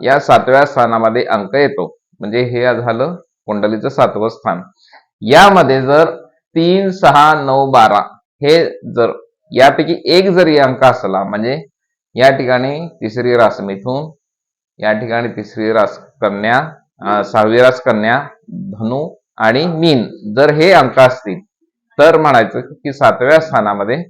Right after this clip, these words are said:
द्विस्वभाव राशी आलेली आहे. एक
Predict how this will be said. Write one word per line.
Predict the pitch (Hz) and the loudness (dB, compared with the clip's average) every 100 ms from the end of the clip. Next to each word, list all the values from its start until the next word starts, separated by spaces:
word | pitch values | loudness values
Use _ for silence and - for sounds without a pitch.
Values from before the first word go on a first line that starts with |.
| _ _ _ _ - | _ _ _ _ -12
द्विस्वभाव | 95 127 160 160 113 110 127 | -4 0 0 0 0 4 4
राशी | 113 104 - | 4 2 0
आलेली | 127 92 92 107 | -2 -2 -2 0
आहे. | 123 98 92 - _ _ _ _ _ _ _ _ _ _ | 0 0 -6 -16 _ _ _ _ _ _ _ _ _ _
एक | 143 131 | 2 4